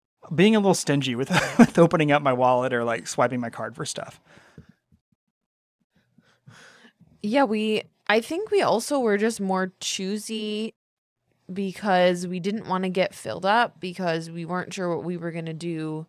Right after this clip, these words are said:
Speaker 2: for
Speaker 1: Mm.
Speaker 2: our other meals that day too. I think that was all part of it too. It was, like,
Speaker 1: Yeah.
Speaker 2: the heat and
Speaker 1: Yeah.
Speaker 2: trying to save money, and it was crowded.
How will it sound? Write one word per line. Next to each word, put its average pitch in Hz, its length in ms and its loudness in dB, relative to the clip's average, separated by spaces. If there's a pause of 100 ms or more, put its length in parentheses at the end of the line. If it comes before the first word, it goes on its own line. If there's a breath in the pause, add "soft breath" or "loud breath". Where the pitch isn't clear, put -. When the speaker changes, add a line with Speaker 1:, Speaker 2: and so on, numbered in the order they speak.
(440 soft breath)
Speaker 2:
for 175 240 0
Speaker 1:
Mm. 156 40 4
Speaker 2:
our - 160 -2
other 214 200 -2
meals 254 320 -6
that 254 180 0
day 240 180 -4
too. 214 420 -6
I - 140 -4
think 226 220 -10
that 254 120 -4
was 185 160 -4
all 175 140 0
part 165 220 -6
of 151 80 -10
it - 140 -8
too. - 280 -10
It 202 80 2
was, 202 160 0
like, 190 120 4
Speaker 1:
Yeah. 147 260 8
Speaker 2:
the 131 60 4
heat 180 280 -2
and 170 300 0
Speaker 1:
Yeah. 131 260 2 (180 soft breath)
Speaker 2:
trying 226 200 -2
to 220 60 -2
save 214 260 -4
money, 196 580 -2
and 175 180 -2
it 160 60 0
was 151 180 -4
crowded. 208 520 0